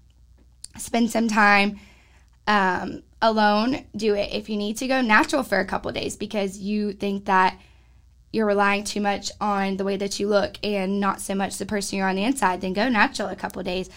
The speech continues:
If you have a sweater that you love but your friend said is ugly, wear that dang sweater. Um, whatever it is, if, if you're a guy and you're working out but you're insecure because you're small, go to the gym. Like,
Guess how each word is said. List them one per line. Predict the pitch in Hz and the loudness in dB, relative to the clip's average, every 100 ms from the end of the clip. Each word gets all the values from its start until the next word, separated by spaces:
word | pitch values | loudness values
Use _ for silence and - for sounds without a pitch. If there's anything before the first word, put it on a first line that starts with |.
| - - - | -20 -10 -4
If | 208 | 0
you | 240 | 6
have | 233 | 6
a | 247 | 6
sweater | - 214 220 226 220 | 0 6 6 6 6
that | 208 - | 4 4
you | 208 | 2
love | 208 202 202 190 | 6 8 8 6
but | 185 | 2
your | 185 202 | 2 0
friend | 202 202 | -2 -2
said | 202 190 | 0 -2
is | 185 | 0
ugly, | 214 214 185 180 - - | 0 0 -6 -6 -20 -10
wear | 190 214 247 262 240 | 0 6 6 6 4
that | 220 220 220 208 | 6 8 8 4
dang | 208 208 | 0 0
sweater. | 208 254 262 226 - - - - - 214 | 0 6 8 6 0 -10 -20 -20 -2 4
Um, | 214 - - - | 4 4 -4 0
whatever | 254 285 349 | 6 8 8
it | 339 | 6
is, | 320 202 196 | 6 6 2
if, | - 226 - - - | -2 -2 -6 -8 -4
if | 226 | 0
you're | 240 | 0
a | 233 | 6
guy | 220 226 226 | 8 10 8
and | 214 | 4
you're | 208 | 2
working | 208 - 220 | -2 -2 2
out | 214 208 | 2 2
but | 208 202 | 0 -4
you're | 214 | -4
insecure | 214 202 214 | -4 -4 -2
because | 208 214 202 | -2 -2 -4
you're | |
small, | 202 240 214 - | -4 4 4 4
go | 202 226 | 2 2
to | 269 330 | 2 0
the | 320 | 0
gym. | 208 247 214 | 2 2 2
Like, | 202 190 | 0 -2